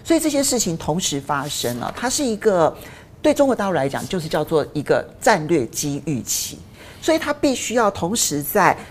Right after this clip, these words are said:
联合国安理会主席这个位置上面，然后去处理以巴的时候，去做他的战略的布局，这是外交上面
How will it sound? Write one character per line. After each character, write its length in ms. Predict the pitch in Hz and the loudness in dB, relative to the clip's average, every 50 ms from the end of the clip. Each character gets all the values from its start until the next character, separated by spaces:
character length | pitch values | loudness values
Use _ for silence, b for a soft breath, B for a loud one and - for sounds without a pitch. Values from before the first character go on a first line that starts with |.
| B | B
联 160 | B - 214 233 | B 4 4 6
合 100 | 240 214 | 6 4
国 140 | - 185 | 4 4
安 180 | - - 208 208 | 4 4 2 0
理 120 | 190 135 | -2 -4
会 160 | 127 - 202 165 | -2 -2 -4 -4
主 180 | - - 104 | -4 -8 -8
席 220 | 98 - - 131 - | -6 -6 -6 -4 -4
这 100 | 214 214 | -2 0
个 60 | 190 | 2
位 160 | 196 185 147 | 2 2 2
置 160 | - - 95 | 0 -2 -8
上 280 | - - - 131 117 131 | -6 -4 -4 -4 -4 -4
面， 240 | 139 147 135 117 - B B B B | -4 -4 -4 -4 -6 B B B B
然 80 | - 135 | -8 0
后 120 | 135 208 | 2 2
去 120 | 196 - 214 196 | 2 2 -2 -2
处 320 | - - - 139 147 180 | -2 -2 0 0 0 0
理 80 | 180 156 - | 0 0 -2
以 120 | - 110 113 | -6 -8 0
巴 240 | - 180 160 156 | 0 2 2 2
的 80 | 160 143 | 2 0
时 240 | 127 - - - 123 | -2 -4 -4 -6 -8
候， 220 | - 160 143 - - | -4 -2 -2 -2 -2
去 140 | - - | -6 -8
做 180 | 156 - 170 135 | -4 -2 -2 -2
他 200 | - - 139 120 | -2 -2 -6 -8
的 80 | - 110 | -6 -4
战 240 | - - 143 151 | -2 -2 -2 0
略 120 | 135 147 120 | 0 -2 -2
的 80 | - | -2
布 240 | - - - 131 - - | -2 -4 -4 -4 -4 -4
局， 220 | - - - - - | -8 -10 -12 -12 2
这 100 | - 214 | 2 4
是 120 | 196 - 185 | 4 6 6
外 180 | 214 185 135 | 6 6 6
交 220 | 131 - 123 120 127 | 4 2 0 0 -2
上 240 | - - 117 92 | -4 -4 -4 -4
面 200 | 95 104 107 - | -4 -6 -6 -8